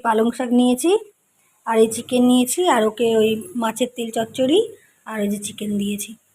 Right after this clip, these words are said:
ঠিক আছে? তো চলো খাওয়া দাওয়া করে নিই। ওটা একটু চেখে বলো না কেমন হয়েছে, হাত থেকে চাখো,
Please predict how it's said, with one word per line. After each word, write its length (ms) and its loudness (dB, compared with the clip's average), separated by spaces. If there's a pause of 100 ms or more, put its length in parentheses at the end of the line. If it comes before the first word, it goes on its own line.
(140)
ঠিক 200 -6
আছে? 140 -10 (400)
তো 160 -20
চলো 220 2
খাওয়া 200 2
দাওয়া 200 2
করে 240 4
নিই। 100 2 (380)
ওটা 140 -2
একটু 120 8 (140)
চেখে 260 2
বলো 220 8
না 80 6 (1000)
কেমন 380 2
হয়েছে, 280 2
হাত 180 0
থেকে 220 0
চাখো, 260 2